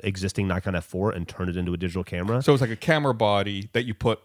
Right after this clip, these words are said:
Speaker 2: a digital back
Speaker 1: A digital
Speaker 2: onto.
Speaker 1: back on,
Speaker 2: Okay.
Speaker 1: right? And those were the first digital cameras that we would have in the Army.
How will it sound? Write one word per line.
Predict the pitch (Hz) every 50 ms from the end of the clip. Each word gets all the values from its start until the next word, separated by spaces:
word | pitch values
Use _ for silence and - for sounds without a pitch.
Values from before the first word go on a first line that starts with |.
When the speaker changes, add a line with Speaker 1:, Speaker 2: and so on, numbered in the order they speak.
| _ _ _ _
Speaker 2:
a | 113
digital | 107 95 123 117 101 117 107 104
back | 98 92 107 104 95 98 - -
Speaker 1:
A | - 139
digital | - 143 139 107 120 123
Speaker 2:
onto. | 101
Speaker 1:
back | 113 104 95 92 -
on, | - 107 98 98 87 78
Speaker 2:
Okay. | 73 78
Speaker 1:
right? | 85 85 95 104 113 -
And | - 104 104 104
those | 117 127 107 120
were | 120
the | 104
first | - - 107 98 - -
digital | 104 95 95 90
cameras | - - 85 87 101 113 117 92
that | 92 85
we | 90 90
would | 87 82
have | 90 85 82
in | 82
the | 82 78
Army. | 78 90 107 117